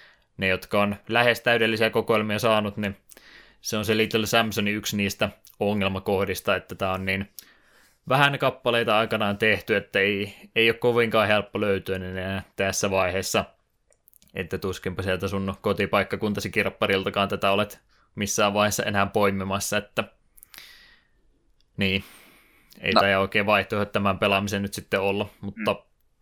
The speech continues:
Speaker 1: itse firma on kuitenkin aikoja sitten mennyt pois, että ei tää nyt oikein tässä vaiheessa enää kenenkään taskustakaan pois ole.
Speaker 2: Mm. Ja jos käy niin, että kirpparilta tämä tuleekin vastaan, niin koeta pysyä rauhallisena kassalle asti.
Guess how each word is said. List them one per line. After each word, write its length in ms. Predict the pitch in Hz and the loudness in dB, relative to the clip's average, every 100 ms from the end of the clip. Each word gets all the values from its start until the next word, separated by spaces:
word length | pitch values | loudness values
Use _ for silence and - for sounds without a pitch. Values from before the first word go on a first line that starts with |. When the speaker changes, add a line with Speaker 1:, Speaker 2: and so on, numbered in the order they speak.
| _ - | _ -8
Speaker 1:
itse 420 | 107 101 104 98 - | -6 0 0 0 -2
firma 320 | 104 101 104 | 0 2 2
on 80 | 104 | 0
kuitenkin 440 | 107 104 107 101 | -2 -2 -2 0
aikoja 340 | 104 107 95 101 | 0 0 2 -2
sitten 280 | 104 - 104 | -2 -4 -2
mennyt 280 | 101 101 | -2 -4
pois, 220 | - 98 101 | 0 0 -2
että 240 | - 101 - - | -4 -6 -6 -12
ei 100 | - | -10
tää 140 | - 95 | -6 -8
nyt 140 | - | -4
oikein 220 | 98 101 | -2 0
tässä 240 | 98 98 107 | -2 -2 0
vaiheessa 220 | 101 104 | 0 2
enää 200 | 104 101 | 2 2
kenenkään 420 | 104 98 98 95 | 0 0 0 0
taskustakaan 720 | 98 - - - 101 95 95 - | -2 -4 -10 -6 0 0 0 -2
pois 300 | 98 92 - | 0 0 0
ole. 260 | - 92 87 _ _ _ | -2 -4 -4 _ _ _
Speaker 2:
Mm. 240 | 101 98 98 _ _ _ _ _ | -10 -8 -8 _ _ _ _ _
Ja 160 | 120 117 | 4 6
jos 200 | 151 156 | 6 2
käy 160 | - 131 | 6 4
niin, 220 | 127 113 | 4 -2
että 220 | 113 113 - - | -2 -2 -2 2
kirpparilta 440 | 117 - 107 104 | 2 4 0 0
tämä 200 | 110 107 | 0 0
tuleekin 380 | 117 104 107 101 | 4 2 2 0
vastaan, 380 | 101 - 98 98 | 0 2 0 0
niin 140 | 95 _ | -4 _
koeta 360 | - 107 104 101 - | 6 8 6 2 -2
pysyä 180 | - | -2
rauhallisena 540 | 107 107 101 98 101 92 | 4 6 6 0 -4 0
kassalle 360 | 90 - 85 - | 0 -2 -6 -4
asti. 320 | 87 - _ | -4 -6 _